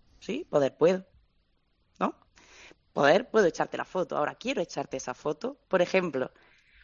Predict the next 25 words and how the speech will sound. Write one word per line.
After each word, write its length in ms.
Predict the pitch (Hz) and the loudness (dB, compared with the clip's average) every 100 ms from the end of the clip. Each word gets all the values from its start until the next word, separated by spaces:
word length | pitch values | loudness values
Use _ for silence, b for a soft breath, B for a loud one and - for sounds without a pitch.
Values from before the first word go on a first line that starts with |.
| b | b
O, 340 | 190 202 - _ b b - | 4 4 4 _ b b -6
eh, 320 | 160 139 - - | -4 -4 -6 -6
realizar 440 | 170 147 - 165 | -4 -4 -4 -6
una 140 | 160 | -6
carrera 500 | - 127 175 143 123 _ - | -10 -6 -4 -4 -8 _ -12
de 120 | 143 | -10
psicología, 640 | - 117 120 - 180 131 | -6 -6 -6 0 2 0
de 120 | - 131 | -2 -6
medicina, 580 | 123 - 165 139 - _ | -6 -2 0 0 -2 _
o 100 | - | 0
escribir 380 | 165 147 165 160 | 0 4 4 6
un 100 | 143 | 6
libro, 280 | 165 139 131 | 4 2 0
¿no? 120 | 156 | -2
Como 180 | 147 127 | -2 -2
decía, 520 | 120 - 131 117 - b b b - | -2 -2 2 4 2 b b b 0
eh, 360 | 127 117 117 | 2 4 2
Lorenzo, 460 | 120 127 151 127 120 | 2 4 2 0 -8
que 60 | 120 | -6
me 100 | 120 | -4
parecía 460 | 131 - 135 120 B B - | -4 2 2 2 B B -2
muy 160 | 151 | 0
interesante. 720 | 135 127 127 - 127 117 - _ _ _ _ | 2 -2 -4 -2 -4 -6 -12 _ _ _ _
Digamos 300 | 160 160 170 | 4 4 4
que 280 | - 156 - | -2 -4 -4